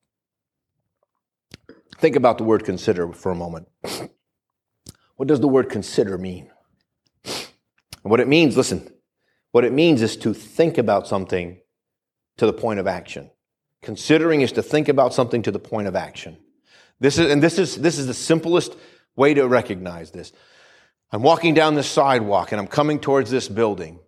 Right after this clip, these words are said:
And I recognize that behind me, about three steps behind me, Missus Driley is walking, roughly three steps behind me. And I, it crosses my mind that Missus Driley is behind me.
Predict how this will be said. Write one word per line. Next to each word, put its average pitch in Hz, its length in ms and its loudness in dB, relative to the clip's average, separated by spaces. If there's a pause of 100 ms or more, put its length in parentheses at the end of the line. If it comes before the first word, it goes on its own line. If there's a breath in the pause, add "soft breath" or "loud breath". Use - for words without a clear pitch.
(120)
And 123 140 0
I 117 60 4
recognize 147 640 2
that 127 160 2
behind 147 480 -6
me, 160 160 -4
about 127 400 0
three 170 240 2
steps 160 380 0
behind 135 480 2
me, 127 100 2
Missus 127 320 -2
Driley 123 460 0
is 101 140 -4
walking, 104 560 -4 (200)
roughly 117 300 -2
three 120 240 -6
steps 120 320 0
behind 95 420 -6
me. - 200 -20 (440 loud breath)
And 135 200 4
I, 123 340 2 (160)
it 131 240 4
crosses 180 640 2
my 170 220 4
mind 120 580 2 (320 loud breath)
that 120 140 2
Missus 127 280 0
Driley 127 480 2
is 120 120 0
behind 98 480 -8
me. 76 220 -20